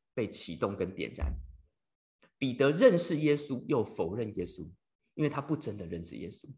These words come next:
在这过程里面会有很多的失望、沮丧，会有很多的害怕，会有很多的罪恶感。人是回来了，但是什么还没有回来？信任还没有回来。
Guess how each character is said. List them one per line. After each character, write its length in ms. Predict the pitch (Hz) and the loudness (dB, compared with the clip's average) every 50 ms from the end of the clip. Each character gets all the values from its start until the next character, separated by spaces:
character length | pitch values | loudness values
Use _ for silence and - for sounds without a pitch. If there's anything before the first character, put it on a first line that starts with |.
| _ _ _ - - - - - | _ _ _ -20 -20 -20 -4 -2
在 100 | 262 262 | 0 2
这 100 | 254 247 | 2 4
过 160 | 247 247 196 | 4 4 4
程 160 | - 151 123 | 4 2 -2
里 40 | 120 | -2
面 120 | 139 139 | -2 0
会 120 | 131 190 - | 2 2 2
有 60 | - | 2
很 160 | - 101 85 | 0 -2 -4
多 140 | 95 123 123 | -4 -4 -4
的 80 | 101 | -4
失 260 | 101 - - - 139 135 | -4 -6 -8 -8 -6 -4
望、 240 | 135 139 120 98 95 | -4 -4 -4 -4 -8
沮 220 | - - 80 78 | -12 -14 -14 -8
丧， 180 | - 117 95 110 | -6 -6 -4 -4
会 80 | 143 | -4
有 60 | 147 139 | -4 -4
很 80 | 113 | -4
多 100 | 101 113 | -4 -4
的 80 | 113 120 | -4 -6
害 220 | 123 - 151 127 | -4 0 0 0
怕， 280 | 107 - - 123 87 - - - - - _ _ - | 0 0 0 -2 -2 -4 -6 -12 -20 -20 _ _ 2
会 80 | - | 2
有 40 | 139 | 2
很 80 | 131 120 | 2 2
多 120 | 139 156 | 0 -2
的 60 | 147 | -2
罪 280 | 147 - 185 170 131 131 | -4 -2 -2 0 0 0
恶 80 | 113 | 0
感。 260 | 95 - - - - - _ _ _ _ _ _ - - - | -2 -4 -8 -12 -14 -16 _ _ _ _ _ _ -20 -10 -6
人 320 | 135 123 120 135 127 143 | 2 4 4 6 6 4
是 160 | 165 - - | 4 4 4
回 260 | 214 - - 110 107 104 | 4 6 6 6 6 6
来 180 | 101 98 101 | 4 2 0
了， 220 | 98 95 98 - _ _ _ _ _ _ _ _ _ | 0 -2 -4 -8 _ _ _ _ _ _ _ _ _
但 120 | - 156 | -4 -4
是 80 | 147 160 | -2 -2
什 200 | 151 - - 104 | -2 0 0 2
么 180 | 104 95 90 101 - | 2 2 2 0 -2
还 160 | - 120 101 | -2 0 2
没 120 | 104 120 | 4 4
有 100 | 127 98 | 4 4
回 140 | 98 113 101 | 4 4 4
来？ 320 | 92 78 85 - - - _ _ _ _ _ _ _ _ _ _ | 2 2 -2 -6 -10 -14 _ _ _ _ _ _ _ _ _ _
信 400 | - - - - 233 180 117 113 | -8 -6 -2 0 0 0 0 2
任 240 | 110 135 113 87 - | 2 2 2 2 -2
还 100 | - - | -8 -8
没 120 | 82 87 82 | -6 -6 -6
有 80 | 76 | -6
回 140 | - - - | -6 -6 -6
来。 180 | - - - | -6 -8 -12